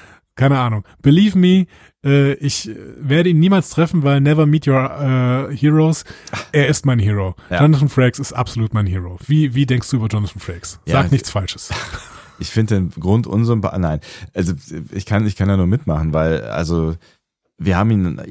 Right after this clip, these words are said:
Speaker 2: halt auf der FedCon erlebt und ich hab, ich hatte, keine Ahnung, ich hatte vorher keine so große Beziehung zu, zu Jonathan Frakes, der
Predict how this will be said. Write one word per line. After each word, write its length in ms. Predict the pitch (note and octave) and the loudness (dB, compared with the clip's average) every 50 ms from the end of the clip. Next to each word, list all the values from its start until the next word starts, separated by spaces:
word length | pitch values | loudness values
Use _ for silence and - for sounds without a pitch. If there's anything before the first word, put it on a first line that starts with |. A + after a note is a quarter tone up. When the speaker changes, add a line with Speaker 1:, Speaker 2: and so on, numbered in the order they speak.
| E2+ E2 B1 - - D#2 - - - - | -6 -6 -6 -6 -10 -10 -10 -10 -12 -10
Speaker 2:
halt 200 | - E3+ - - | -6 -4 -2 -2
auf 100 | F2+ - | -2 -2
der 100 | F#2 - | -2 -2
FedCon 340 | - - - - - C3+ | -2 -4 -4 -2 -2 0
erlebt 720 | C3+ B2+ A2 A2 G#2+ A#2 C3+ D#3 D3+ - - - - - - - | 0 0 0 2 2 2 0 -2 -4 -8 -14 -14 -14 -12 -6 -2
und 520 | - G2+ G2 F#2+ F#2+ F#2+ F#2 F2 - - _ _ _ _ | 0 2 2 2 2 0 -2 -4 -6 -12 _ _ _ _
ich 280 | - F2 D#2+ F#2 G2+ - | -16 -12 -10 -8 -4 -4
hab, 140 | G2 G2+ - | -4 -4 -4
ich 180 | - - - - | -8 -10 -8 -8
hatte, 120 | F2 G2 F#2+ - C#2 C#2+ E2+ - - - - | -8 -8 -8 -8 -8 -8 -10 -10 -12 -14 -8
keine 200 | - F2+ E2+ F2 | -4 -4 -2 0
Ahnung, 180 | F#2 G#2 G2+ | 0 0 0
ich 80 | F2 D#2 | 0 -2
hatte 120 | F#2 E2+ | -4 -6
vorher 200 | D#2 F#2+ F#2+ F#2+ | -4 -2 -2 -2
keine 220 | F#2 - G#2 G2 F#2+ | -2 -2 -2 -2 0
so 100 | E2+ E2+ | 0 0
große 200 | F#2 G2+ G2+ G2+ | -2 -2 0 0
Beziehung 500 | F#2 E2+ - - - C3+ D3 B2+ G2+ E2 | -2 -2 -2 0 2 2 2 2 2 0
zu, 440 | - - - E2+ E2 D#2+ D#2+ D#2 D2+ | -4 -4 -2 0 0 2 0 0 -2
zu 140 | - - E2+ | -4 -4 -4
Jonathan 360 | - E2 D#2 D#2 - - D2+ | -2 -2 -2 -2 -4 -10 -10
Frakes, 380 | - - E2 D#2+ F2+ F2+ - | -6 -4 -2 -2 -2 -4 -4
der 340 | - F2+ E2+ E2 E2 E2 E2+ | -4 -2 0 0 0 -2 -2